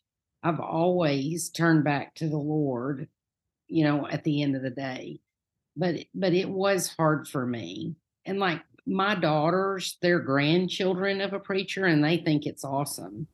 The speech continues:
<laughs> You know, I'm like, "Well, you just don't know."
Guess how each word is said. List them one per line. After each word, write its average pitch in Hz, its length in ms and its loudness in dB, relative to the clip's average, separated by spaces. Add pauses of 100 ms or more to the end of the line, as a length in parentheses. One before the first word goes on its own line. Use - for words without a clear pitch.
<laughs> - 1300 -2
You 147 140 2
know, 123 280 -6 (480)
I'm 170 200 4
like, 160 160 0 (120)
"Well, 147 80 -4
you 175 240 -2
just 156 260 -6
don't 110 260 -4
know." 104 500 -6